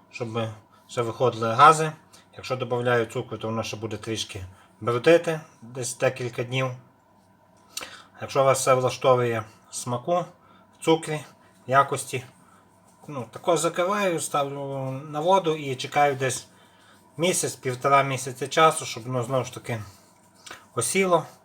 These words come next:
Якщо ще далі буде фус, знову його знімаю таким методом фус. І вже можу за півтора місяці переливати в... Стекляні бутилки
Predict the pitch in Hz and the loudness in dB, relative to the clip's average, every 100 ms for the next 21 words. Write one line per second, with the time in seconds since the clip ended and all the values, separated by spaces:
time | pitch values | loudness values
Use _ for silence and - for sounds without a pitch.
0 | _ _ 117 - 143 - 127 131 123 117 | _ _ -12 -6 -4 -4 0 2 2 0
1 | 123 120 - 123 110 - _ _ _ _ | -2 -4 -4 -6 -6 -10 _ _ _ _
2 | _ 113 117 120 131 143 143 147 143 160 | _ -14 -14 -6 2 4 4 -2 -4 -4
3 | 160 165 165 - 165 165 160 170 170 165 | -4 -4 -6 -8 -8 -6 -6 -8 -10 -10
4 | - 202 208 - _ _ _ _ - - | -8 -8 -6 -8 _ _ _ _ -10 -10
5 | - - _ _ _ _ _ - 147 151 | -10 -16 _ _ _ _ _ -2 2 2
6 | 131 - - - - 123 151 165 165 143 | 0 -8 -14 -18 -18 -6 -2 0 0 -2
7 | 131 131 123 120 _ _ _ - - - | -2 0 0 -2 _ _ _ -20 -20 -20
8 | _ - 113 135 139 156 151 127 123 - | _ -14 -2 2 2 0 -4 -6 -6 -4
9 | 117 117 123 127 127 110 113 107 - _ | -2 0 4 4 2 -4 -6 -8 -12 _
10 | _ _ _ _ _ - - - - 127 | _ _ _ _ _ -20 -14 -12 -6 -4
11 | 123 113 120 156 151 - 147 | -4 -4 0 2 2 -2 -8